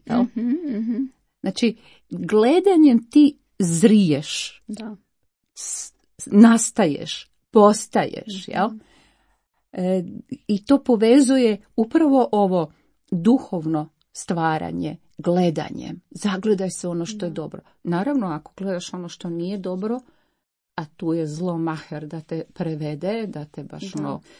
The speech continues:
Speaker 1: okrene glavu ono što nije dobro, po njegovom razmišljanju,
Speaker 2: Da,
Speaker 1: jel?
Speaker 2: i zlo je uvijek, hoće nešto na
Speaker 1: Da.
Speaker 2: brzinu, hoće onako, m, pun je aktivizma,
Speaker 1: I to nas onda
Speaker 2: pun je
Speaker 1: ruši.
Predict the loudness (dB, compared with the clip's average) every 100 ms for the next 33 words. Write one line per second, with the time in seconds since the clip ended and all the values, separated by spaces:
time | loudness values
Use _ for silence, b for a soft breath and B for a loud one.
0 | b b -6 -6 -4 -4 -2 -4 -4 -4
1 | -4 -4 -4 -6 -6 -6 -4 -2 -4 -4
2 | -6 -6 -6 -8 -4 -2 0 0 0 -2
3 | -2 -6 -8 -8 -10 -10 -10 -8 -4 -4
4 | -4 _ -10 -6 -4 0 0 2 0 -4
5 | -8 -12 b b b -6 -4 -6 -8 -8
6 | -10 -10 -8 -4 -4 -2 -2 -2 -4 -8
7 | -10 b b -2 -2 -2 -6 -4 -4 -6
8 | -8 -10 -8 -10 -10 -12 -14 _ -8 -6
9 | -8 -10 -10 -10 -6 -6 -6 -6 -4 -2
10 | 0 2 2 4 2 0 2 2 2 0
11 | -4 -8 -12